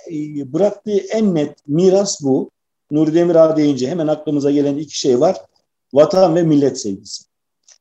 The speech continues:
Bunun için memuriyet hayatına on yedi yaşında başlıyor. Çok genç. E, Kangal Ziraat Bankası Şubesi'ne memur olarak atanıyor. O dönemin, e, işte müşkil bankacılık işlerini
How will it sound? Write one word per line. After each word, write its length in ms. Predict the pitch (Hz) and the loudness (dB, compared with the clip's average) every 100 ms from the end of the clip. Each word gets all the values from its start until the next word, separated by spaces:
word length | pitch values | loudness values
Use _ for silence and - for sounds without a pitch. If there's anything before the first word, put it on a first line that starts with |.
| _ _ _ | _ _ _
Bunun 320 | 143 196 202 | -6 -4 -2
için 380 | 233 226 196 202 - | -4 -2 -4 -4 -4
memuriyet 540 | 135 160 180 208 156 | 2 2 4 2 2
hayatına 440 | 147 147 147 170 | 4 6 4 0
on 180 | 185 202 | 0 2
yedi 160 | 180 135 | 0 0
yaşında 420 | 135 - 131 127 | -4 -4 -4 -2
başlıyor. 560 | 147 165 - 180 190 190 | -2 -4 -2 0 0 -4
Çok 300 | - 160 - | -4 -6 -4
genç. 500 | 147 147 160 175 - _ _ _ _ _ _ _ - | 0 0 0 -6 -16 _ _ _ _ _ _ _ -6
E, 540 | 135 135 135 131 131 | -4 -2 -2 -2 -2
Kangal 480 | 139 185 175 165 170 - - | 0 2 6 6 4 -2 -14
Ziraat 460 | 120 123 175 190 160 | -6 2 4 4 0
Bankası 360 | 151 135 139 | -2 -4 -8
Şubesi'ne 640 | 143 147 135 127 127 117 | -4 0 2 2 0 -2
memur 320 | 110 131 143 165 | 0 0 0 0
olarak 340 | 117 107 107 | 0 -2 -6
atanıyor. 560 | - - 139 123 123 139 - _ _ | -14 -8 -4 0 0 -2 -8 _ _
O 180 | - 180 | 0 4
dönemin, 560 | 165 180 190 202 202 202 _ - | 4 4 4 2 0 -6 _ -8
e, 60 | 139 139 139 | -2 -2 -2
işte 320 | 147 - - | -6 -8 -4
müşkil 580 | 160 165 - - 165 139 - _ | -2 -4 -4 -2 -2 -4 -12 _
bankacılık 640 | 143 185 185 156 147 147 - | 2 2 2 0 0 -2 -6
işlerini 680 | 165 - 165 143 147 208 208 | -8 -4 0 2 0 -4 -6